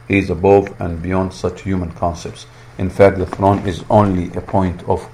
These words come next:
contact for His creations. It is just like the Kaaba located in the house of God in Mecca in the previous world was the Qibla, serving as a pointer.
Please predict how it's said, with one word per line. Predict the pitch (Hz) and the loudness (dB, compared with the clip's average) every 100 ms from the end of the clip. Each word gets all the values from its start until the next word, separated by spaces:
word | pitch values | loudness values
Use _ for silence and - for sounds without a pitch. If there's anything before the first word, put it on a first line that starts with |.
| - - | -20 -6
contact | 92 90 - 80 76 - - - - | -2 -2 -2 -10 -10 -18 -20 -20 -20
for | - 90 | -6 -4
His | 85 95 90 | 0 -2 -4
creations. | - 95 90 87 85 78 - - - - - | -4 0 0 0 -6 -10 -14 -20 -20 -20 -8
It | 104 - | -6 -6
is | 87 | -4
just | 85 104 - | 0 0 0
like | 95 95 - | -2 -2 -2
the | 90 | -8
Kaaba | 85 95 - 87 90 | -2 2 4 4 0
located | 85 85 95 90 90 | -2 -4 -2 -2 -4
in | 87 80 | -6 -8
the | |
house | 82 90 92 - | 0 2 2 -2
of | 80 - | -8 -4
God | 101 92 87 | 0 0 0
in | 85 87 | -6 -6
Mecca | 90 - 104 104 - | -8 -6 -6 -6 -8
in | 92 | -8
the | 82 | -8
previous | - 92 90 85 - | -6 -6 -6 -8 -2
world | 98 110 - - - - - | 0 0 -2 -16 -20 -20 -12
was | - 90 87 | 0 2 2
the | 85 | -2
Qibla, | 82 104 95 113 120 - - | -4 -4 0 -2 -2 -10 -20
serving | - - 95 92 92 92 | -10 -2 0 0 -2 -2
as | 85 | -4
a | |
pointer. | 87 - 90 87 | -4 -4 -4 -4